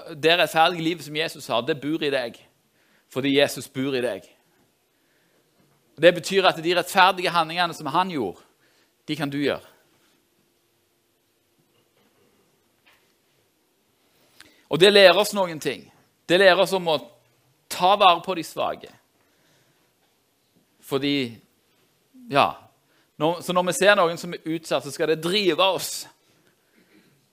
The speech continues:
til å hjelpe. Det er noe i oss som driver deg til å hjelpe,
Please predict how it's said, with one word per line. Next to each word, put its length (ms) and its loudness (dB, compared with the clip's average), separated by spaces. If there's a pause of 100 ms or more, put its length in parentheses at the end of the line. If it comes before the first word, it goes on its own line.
(360)
til 140 4
å 20 6
hjelpe. 460 2 (760)
Det 80 4
er 80 4
noe 240 -2
i 140 -2 (100)
oss 240 0
som 160 -4
driver 300 -2
deg 100 -6
til 80 -4
å 60 0
hjelpe, 380 -2